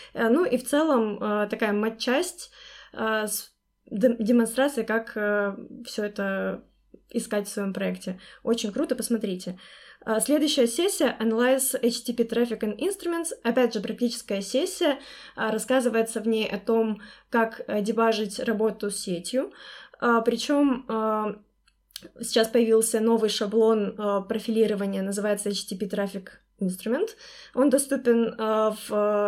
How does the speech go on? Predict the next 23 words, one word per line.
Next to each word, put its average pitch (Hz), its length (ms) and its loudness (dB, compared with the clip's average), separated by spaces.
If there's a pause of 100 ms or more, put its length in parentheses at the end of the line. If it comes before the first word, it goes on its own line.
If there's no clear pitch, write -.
(520)
э, 226 40 0
Network, 196 460 -2 (300)
в 202 260 -6
инструментах. 190 680 -6 (640)
Вот. 202 440 -2 (140)
И, 311 480 4
э, 226 520 2 (640)
опять 233 340 2
же, 220 80 2
это 214 180 0
очень 240 400 2
глубокая 214 420 0
такая 202 220 -6
практическая 220 500 -8
сессия, 226 540 -2 (240)
так 233 160 0
что - 160 -4
если 226 300 0
вдруг 220 400 -2
захотите 233 360 -6
разобраться 214 480 -4
с - 60 -8
профилировщиком, 233 960 -2